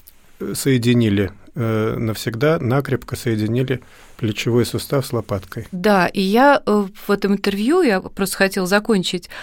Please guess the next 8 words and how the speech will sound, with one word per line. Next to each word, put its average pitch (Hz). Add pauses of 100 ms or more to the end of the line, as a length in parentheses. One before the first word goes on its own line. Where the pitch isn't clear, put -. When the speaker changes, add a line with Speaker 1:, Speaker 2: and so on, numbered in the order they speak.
(380)
Speaker 2:
очень, 254
э, 214
старалась, 240 (500)
ну, 208
какого-то 254
героизма, 208
что -
ли, 170